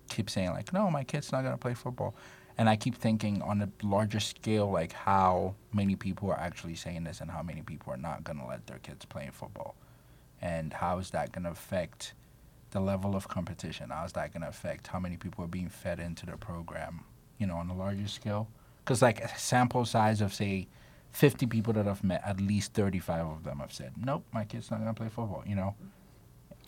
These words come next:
And that's a small size, and, you know, it's too many, too much nuance with, like, the numbers. But, like, at the same time, it's like, there might be a lot of people who don't want their kids to do this thing.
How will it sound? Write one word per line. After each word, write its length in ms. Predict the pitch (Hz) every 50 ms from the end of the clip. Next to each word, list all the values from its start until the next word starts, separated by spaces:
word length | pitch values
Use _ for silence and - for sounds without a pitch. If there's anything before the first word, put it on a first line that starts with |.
| - - - - - -
And 180 | - 117 120 113
that's 220 | 120 127 117 -
a 40 | -
small 340 | - - - - 107 110 110
size, 420 | 107 - 113 104 101 101 101 101
and, 180 | 98 95 87 - -
you 140 | - 92 98 92
know, 100 | 85 78
it's 260 | - - - - - - - - - - - - - - - - - - - -
too 140 | - - 120
many, 280 | 117 110 107 107 104
too 160 | - - - 131
much 200 | 123 113 107 -
nuance 420 | 110 110 110 107 104 104 104 -
with, 140 | 107 98 -
like, 160 | 95 87 -
the 80 | - 87
numbers. 340 | 90 90 92 90 95 87 -
But, 160 | - - 117
like, 360 | 110 104 101 95 - - - - - -
at 100 | - 107
the 80 | 107 110
same 240 | - 120 113 110 107
time, 340 | 107 117 107 98 95 92 87
it's 180 | 85 - -
like, 160 | 85 78 73 - - - - - - - - - - - - -
there 140 | 90 104 110
might 340 | 113 120 113 - 190 202 - -
be 40 | 320
a 40 | 269
lot 240 | 254 247 247 254
of 80 | 262 220
people 300 | - 226 208 202 - 220
who 80 | 196 170 - -
don't 240 | - 156 147 - -
want 180 | - 143 147 147
their 100 | 160 156
kids 300 | - - 156 156 - -
to 120 | - -
do 140 | 156 185 202
this 220 | 214 - 107 -
thing. 240 | - - 69 60 -